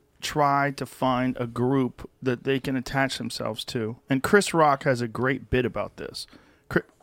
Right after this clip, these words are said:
you know what? You can find, uh, Mick Maynard,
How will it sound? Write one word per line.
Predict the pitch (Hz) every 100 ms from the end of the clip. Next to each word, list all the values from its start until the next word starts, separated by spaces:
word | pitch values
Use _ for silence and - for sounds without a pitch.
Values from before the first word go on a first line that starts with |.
| -
you | 160
know | 185
what? | 214 233 -
You | - 156
can | 165
find, | 143 - 180 196 196 _ _ _ _ _ _ - - _ _ -
uh, | 151 143 135
Mick | 147 240 -
Maynard, | 160 160 151 110 -